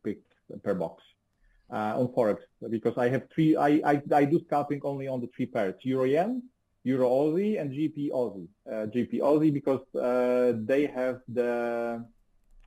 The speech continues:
uh, biggest momentum. Uh, so you can really catch some trades even if they are in the range, especially on the Renko M three setting.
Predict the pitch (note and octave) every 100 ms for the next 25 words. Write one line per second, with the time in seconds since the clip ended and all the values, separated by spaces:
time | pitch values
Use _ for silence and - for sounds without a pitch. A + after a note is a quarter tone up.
0 | B2+ A#2+ A#2 A#2 A#2 A2+ G#2+ D3 D3 D3+
1 | C3+ C3+ C3 C3 A3 C#4+ - - _ -
2 | A#2+ A#2 A#2+ A#2 - C3 C#3+ C#3+ C3 B2+
3 | C#3+ C3 - B2+ B2+ - B2+ A#2 - C#3+
4 | F#3 - C#3+ C#3 C3 A2 B2 B2 A#2+ -
5 | B2+ A#2 A2 C#3+ B3 - _ _ _ -
6 | - C3+ - C3 B2+ A#2+ A#2 A#2 A2+ A2+
7 | A2+ A2+ B2+ C3 G#2+ G#2 A#2+ A#2 B2+ A2
8 | A#2 A2 F#3+ A#3+